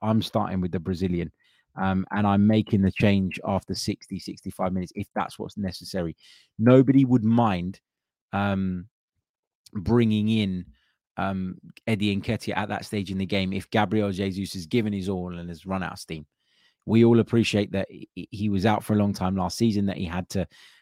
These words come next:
um, undergo surgery at the start of this season. His recovery's been really, really quick. He looked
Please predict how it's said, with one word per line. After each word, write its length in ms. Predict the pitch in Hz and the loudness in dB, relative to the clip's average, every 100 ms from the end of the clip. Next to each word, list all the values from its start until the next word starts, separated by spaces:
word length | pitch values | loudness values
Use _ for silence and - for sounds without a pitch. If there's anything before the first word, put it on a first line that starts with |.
| _ | _
um, 400 | 92 95 92 92 - - - | -4 -2 -2 -6 -12 -14 -4
undergo 400 | 113 104 98 95 | 0 2 0 0
surgery 480 | - 127 98 107 | 6 6 6 2
at 40 | 98 | -2
the 80 | 95 | -6
start 240 | 107 90 | -4 -2
of 60 | 101 | -2
this 140 | 101 | -4
season. 260 | 101 87 90 | -6 -6 -6
His 140 | 82 | -4
recovery's 500 | 92 - 139 107 98 | -6 2 4 4 0
been 220 | 98 92 | -2 -2
really, 260 | 95 90 90 | -2 -2 -2
really 160 | 87 | -4
quick. 320 | 85 131 123 - | -2 0 0 -2
He 120 | 92 | -8
looked 260 | 92 - | -8 -10